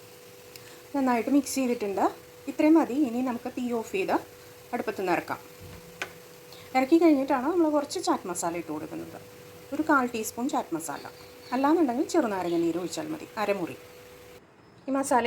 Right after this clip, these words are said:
ഇങ്ങനെ പരത്തി വയ്ക്കുക, പെട്ടെന്ന് ആറാൻ വേണ്ടിയിട്ട്. നമുക്ക്, ആ, ഈ റാപ്പർ ഒന്ന് പരത്തിയെടുത്തിട്ട് ഫില്ലിംഗ് വെച്ചിട്ട്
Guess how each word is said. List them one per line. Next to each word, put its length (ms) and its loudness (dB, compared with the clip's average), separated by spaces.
ഇങ്ങനെ 240 -2
പരത്തി 280 0
വയ്ക്കുക, 280 -4
പെട്ടെന്ന് 340 -2
ആറാൻ 260 2
വേണ്ടിയിട്ട്. 340 -6
നമുക്ക്, 220 -2
ആ, 20 -4
ഈ 40 -6
റാപ്പർ 380 4
ഒന്ന് 220 -2
പരത്തിയെടുത്തിട്ട് 680 -2
ഫില്ലിംഗ് 320 -2
വെച്ചിട്ട് 300 -6